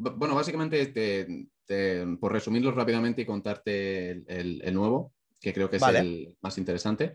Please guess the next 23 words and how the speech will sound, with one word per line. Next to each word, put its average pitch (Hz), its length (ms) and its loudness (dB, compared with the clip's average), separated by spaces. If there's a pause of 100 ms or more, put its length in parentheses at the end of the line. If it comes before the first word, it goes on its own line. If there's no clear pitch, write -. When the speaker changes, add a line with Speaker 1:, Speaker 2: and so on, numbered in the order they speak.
(160)
Speaker 2:
Guay, 120 200 4
Speaker 1:
No, 110 40 6
Speaker 2:
guay. 104 60 0
Speaker 1:
simplemente 107 360 4
eso, 87 340 -2
los 104 160 0
fotofilms 104 420 0
eran 110 160 4
historias, 117 600 0
eh, 87 380 -4
contadas 90 460 -2
a - 40 -10
través 92 200 0
de - 80 -2
fotos 101 280 -2
y 90 40 0
a - 20 0
veces 95 200 -4
pequeños 92 360 -2
vídeos. 131 460 2 (460)
Simplemente 104 560 2
eso. 87 280 -4
Eh, 101 400 2